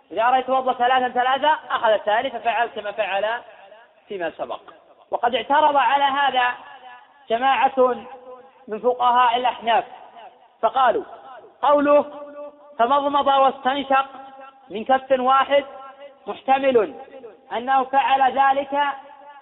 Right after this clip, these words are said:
محتمل أنه فعل ذلك بكف واحد وماء واحد، ومحتمل أنه فعل ذلك من كف واحد بمياه،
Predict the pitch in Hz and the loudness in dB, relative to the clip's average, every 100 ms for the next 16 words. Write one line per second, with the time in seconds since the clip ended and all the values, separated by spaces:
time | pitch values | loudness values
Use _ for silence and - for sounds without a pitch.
0 | _ _ - - 233 254 269 277 277 233 | _ _ -20 -2 0 2 4 4 2 -2
1 | 254 240 240 240 254 247 262 277 269 269 | 2 2 2 0 2 2 2 2 0 -2
2 | 269 269 285 277 269 254 277 269 285 311 | -4 -4 -4 -4 -4 0 0 2 2 0
3 | - - 220 247 285 330 311 285 214 - | -2 -8 0 0 2 -2 -2 0 -2 -2
4 | 123 - - - - _ _ - 226 254 | -10 -14 -20 -20 -20 _ _ -4 -4 -4
5 | - 294 285 269 220 - - - 247 427 | 0 0 2 4 4 2 -14 -18 -20 -20
6 | - - 254 269 285 269 269 277 269 247 | -16 -4 -2 0 0 2 2 4 2 2
7 | 277 269 269 277 269 262 - - - - | 2 2 0 0 0 -2 -16 -20 -20 -20
8 | - _ _ _ - 226 - 285 302 285 | -20 _ _ _ -10 -8 -2 -2 0 0
9 | 269 262 285 277 285 269 220 247 247 247 | 0 2 0 0 -2 -2 -6 -6 -4 -2
10 | 254 262 247 | 0 2 2